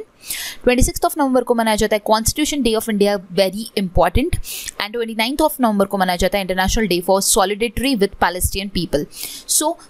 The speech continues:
ये कुछ इंपॉर्टेंट डेज है जो कि नवंबर मंथ में मनाया जाता है।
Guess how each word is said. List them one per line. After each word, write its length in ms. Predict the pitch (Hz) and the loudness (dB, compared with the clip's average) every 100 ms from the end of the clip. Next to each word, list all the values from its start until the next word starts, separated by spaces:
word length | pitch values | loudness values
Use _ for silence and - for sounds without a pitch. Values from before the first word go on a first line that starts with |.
| - | -4
ये 100 | 208 | -2
कुछ 180 | 302 320 | -2 -2
इंपॉर्टेंट 500 | 240 214 220 226 220 | -2 2 2 2 -2
डेज 260 | 202 226 247 | -2 0 0
है 100 | 247 | 2
जो 140 | 208 | 0
कि 280 | 196 240 226 - | 0 -6 -6 0
नवंबर 320 | 208 214 233 | 4 6 6
मंथ 240 | 254 247 214 233 | 4 0 0 0
में 60 | |
मनाया 420 | 220 170 170 185 | 2 2 2 0
जाता 280 | 208 233 220 | 2 0 0
है। 180 | 226 | -2